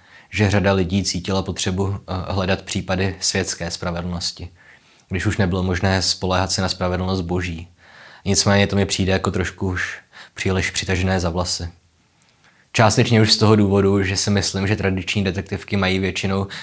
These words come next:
spíš jako komediální charakter. A spíše než o nalezení a potrestání zločince je jejich hlavním tématem řešení nějaké hádanky, jo, pucle. Jejich cíl nespočívá ani tak v morálním ponaučení, jako spíš v pobavení či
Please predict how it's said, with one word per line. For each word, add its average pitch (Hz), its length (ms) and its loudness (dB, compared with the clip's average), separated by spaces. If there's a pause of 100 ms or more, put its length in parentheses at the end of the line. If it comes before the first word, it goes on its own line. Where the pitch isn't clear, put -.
spíš 98 220 -2
jako 104 180 2
komediální 90 800 2
charakter. 85 640 -8 (640)
A 104 80 2
spíše - 360 0
než 98 160 2
o - 80 -2
nalezení 95 480 2
a 92 40 0
potrestání 98 720 0
zločince 92 640 -4 (340)
je 104 220 4
jejich 101 460 0
hlavním 101 360 2
tématem 98 720 0
řešení 101 380 0
nějaké 98 360 0
hádanky, 95 480 0
jo, 85 240 -6 (300)
pucle. 85 440 -4 (680)
Jejich 107 300 4
cíl 104 220 2
nespočívá 98 520 2
ani 98 160 2
tak 98 160 0
v 95 40 0
morálním 95 460 0
ponaučení, 92 600 -2
jako 92 200 -4
spíš 90 320 -6
v - 140 -12
pobavení 87 520 -2
či 87 200 -12